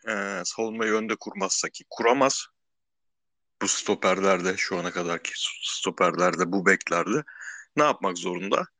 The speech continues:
Daha derinde bekleyip, ortada karşılayıp Trezeguet'i koşturacak. Yaklaştırabildiği zaman da Bakasetas'ı yaklaştırıp onun sürpriz bir şey çıkarmasını bekleyecek. Tamamen bunu gösteriyor takım ve bu, e,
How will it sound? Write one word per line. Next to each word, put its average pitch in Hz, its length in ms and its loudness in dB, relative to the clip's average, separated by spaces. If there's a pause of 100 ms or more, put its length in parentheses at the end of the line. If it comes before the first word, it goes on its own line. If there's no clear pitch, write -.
(380)
Daha 180 240 4
derinde 104 400 0
bekleyip, 113 400 -6 (100)
ortada 143 440 2
karşılayıp 104 580 -2 (1040)
Trezeguet'i 147 560 6
koşturacak. 104 680 -2 (340)
Yaklaştırabildiği 139 880 2
zaman 98 320 0
da 139 100 0
Bakasetas'ı 123 640 0
yaklaştırıp - 600 -6
onun 123 340 2 (360)
sürpriz 131 420 -2
bir 120 60 2
şey 120 300 6
çıkarmasını - 680 -2
bekleyecek. - 460 -10 (220)
Tamamen 147 520 4
bunu 139 160 -2
gösteriyor - 520 0
takım 123 320 0
ve 180 120 6 (600)
bu, - 280 6 (560)
e, 92 40 -2